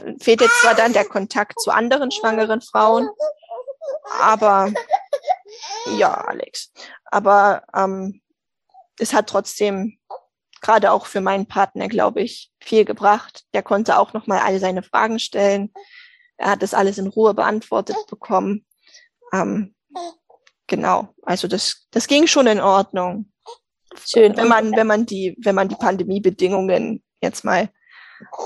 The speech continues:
Speaker 1: ähm, genau, mit einbezieht. Das war schon okay. Den Umständen entsprechend.
Speaker 2: <laughs> Okay. Und,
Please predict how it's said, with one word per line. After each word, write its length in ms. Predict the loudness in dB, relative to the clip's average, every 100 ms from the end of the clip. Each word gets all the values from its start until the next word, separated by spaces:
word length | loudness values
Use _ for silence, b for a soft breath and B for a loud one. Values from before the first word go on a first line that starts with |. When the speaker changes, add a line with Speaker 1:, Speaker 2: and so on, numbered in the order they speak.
| -2
Speaker 1:
ähm, 500 | -2 -2 -6 -10 -16 _ _ _ _ _ -20 _ _ _ _
genau, 400 | -2 2 2 2
mit 160 | 0 0
einbezieht. 580 | 0 0 -4 -8 -8 -6
Das 160 | -2
war 120 | 0 0
schon 180 | 0
okay. 460 | -4 -6 -10 -10 -10 _ _ _ _ _ _ _ 0
Den 120 | 4
Umständen 460 | 4 4 -2 -2
entsprechend. 680 | -8 -8 -10 -12 -10 -16 -10 -2
Speaker 2:
<laughs> 260 | 0 2 0
Okay. 380 | 0 -2 -2 B B B B
Und, 340 | 4 4 2